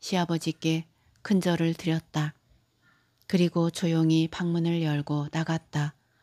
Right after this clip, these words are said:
석양이 창문에 비쳤다. 시아버지는 어머니에게 조용히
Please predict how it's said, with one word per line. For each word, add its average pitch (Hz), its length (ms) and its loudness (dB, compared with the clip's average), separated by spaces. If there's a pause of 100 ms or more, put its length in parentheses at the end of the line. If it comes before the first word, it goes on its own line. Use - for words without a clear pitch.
(480)
석양이 165 720 2
창문에 175 520 -2
비쳤다. 151 680 -6 (640)
시아버지는 160 720 2 (300)
어머니에게 160 800 2
조용히 151 600 0